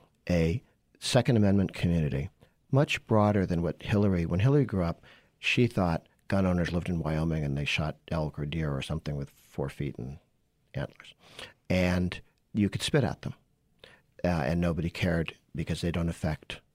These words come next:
key voting constituencies in swing states. She hasn't looked at the numbers. Fracking. It used, the Democrats used to be able to go, "Oh, we hate oil people, we hate coal people. Well, it cost them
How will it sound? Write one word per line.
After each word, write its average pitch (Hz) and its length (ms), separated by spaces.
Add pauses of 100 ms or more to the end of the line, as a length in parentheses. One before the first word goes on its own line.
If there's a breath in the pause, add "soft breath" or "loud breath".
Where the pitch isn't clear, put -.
(340)
key 80 260
voting 78 320
constituencies 76 920
in 80 160
swing 73 320
states. - 480 (480 loud breath)
She - 160
hasn't 139 140
looked - 160
at - 60
the 113 80
numbers. 120 440 (340 loud breath)
Fracking. - 580
It 104 120
used, 117 240
the 104 60
Democrats 123 460
used 104 200
to - 40
be 95 60
able 87 160
to 87 60
go, 85 260 (340 loud breath)
"Oh, 117 140
we 107 140
hate 101 180
oil 110 240
people, 95 380
we 98 140
hate 95 240
coal 95 240
people. 87 500
Well, 80 160
it - 40
cost - 260
them 73 280